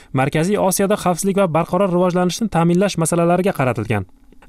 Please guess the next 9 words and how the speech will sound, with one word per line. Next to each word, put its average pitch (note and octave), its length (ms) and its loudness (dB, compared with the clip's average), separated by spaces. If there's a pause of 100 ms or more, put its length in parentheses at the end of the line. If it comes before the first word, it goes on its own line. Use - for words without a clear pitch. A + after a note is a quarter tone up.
(160)
Anjumanda E3+ 440 2
mintaqa F#3 400 0
davlatlarining G3 600 0
tashqi F#3 200 -2
ishlar G3 300 0
vazirlari, E3 480 2 (440)
B D3+ 180 2
M F3 60 0
T, C#3+ 200 0